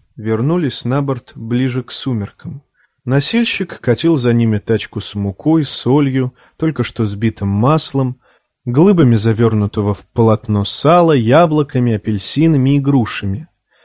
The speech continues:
Яндри нес на плече винный бочонок. Изила щуку величиной с Тириона. Увидев на верхнем конце сходней карлика, она остановилась, как вкопанная,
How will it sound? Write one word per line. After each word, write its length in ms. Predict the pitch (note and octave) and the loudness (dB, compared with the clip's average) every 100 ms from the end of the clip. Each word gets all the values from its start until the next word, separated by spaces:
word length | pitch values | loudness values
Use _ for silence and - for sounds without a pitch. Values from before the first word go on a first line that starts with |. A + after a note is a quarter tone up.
| _ _ | _ _
Яндри 640 | G#2+ A#2 F#3 G3+ F#3 F#3 | -4 2 4 4 2 2
нес 320 | D#3+ B2+ C3+ B2+ | 2 2 0 -2
на 100 | A#2 | -4
плече 560 | A2 G#2 - - D3+ | -2 -4 -4 -4 -2
винный 480 | B2 A#2 B2+ B2 B2 | -2 0 0 0 0
бочонок. 880 | A2+ A#2+ - - G2+ A2+ - _ _ _ _ _ _ _ | -2 -4 -4 -8 -8 -8 -12 _ _ _ _ _ _ _
Изила 600 | B2 A2+ A2 F3+ F#3 D#3+ | -2 0 2 2 4 2
щуку 540 | C#3 - - F#3+ - E3 | 2 -2 -2 -2 0 0
величиной 640 | C3 G#2+ - - A2+ A#2+ | 0 -2 -6 -4 -2 -2
с 140 | - | -4
Тириона. 600 | - - C3+ G#2 F#2+ G2+ - _ _ _ _ _ _ _ _ | -6 -4 -2 -2 -6 -8 -14 _ _ _ _ _ _ _ _
Увидев 400 | C3+ G3 G3+ G3 | -4 -2 -2 -4
на 140 | C#3 B2 | -2 0
верхнем 440 | C3 - A#2 A2 | 0 -2 -4 -4
конце 460 | G#2+ A2+ G#2+ - A#2 | -4 -4 -4 -4 -6
сходней 500 | - - B2 G#2+ G2+ | -6 -2 -2 -2 -4
карлика, 680 | - A2+ G#2+ A2 C3 F3+ F#3 _ - - - _ | -6 -4 -2 -2 -4 -8 -10 _ -20 -20 -20 _
она 280 | - C#3+ G3+ | 0 2 2
остановилась, 720 | G3+ - D#3+ B2+ A#2+ D3+ D3+ - | 0 0 2 4 4 2 0 -2
как 220 | A#2+ - | -4 -4
вкопанная, 760 | - - E3 E3 E3 D#3+ D3 | -8 0 2 4 2 4 2